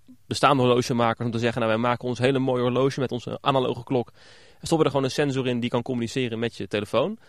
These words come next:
Dan heb je informatie van een stappenteller bijvoorbeeld, hè. En er is een markt voor echte smartwatches met een digitaal display waarop je gewoon informatie af kan lezen al een beetje en bijvoorbeeld S M S'jes mee kan versturen. Maar ik denk dat het allebei kan. En, en die laatste categorie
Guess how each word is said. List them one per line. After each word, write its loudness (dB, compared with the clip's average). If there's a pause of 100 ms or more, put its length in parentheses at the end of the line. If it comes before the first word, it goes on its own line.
(160)
Dan -2
heb 0
je -2
informatie -4
van -4
een -4
stappenteller -2
bijvoorbeeld, -4
hè. -6 (1000)
En 4
er 2
is -2
een -2
markt 4
voor -2
echte -2
smartwatches -2
met -2
een -4
digitaal 0
display 0
waarop -2
je -4
gewoon -2
informatie -2
af -4
kan 0
lezen 0
al 0
een 0
beetje -2
en -2
bijvoorbeeld -6
S -10
M -4
S'jes -8
mee -4
kan -6
versturen. -8
Maar -20
ik 2
denk 6
dat 0
het -2
allebei 4
kan. -2
En, -6
en -4
die -2
laatste 0
categorie -4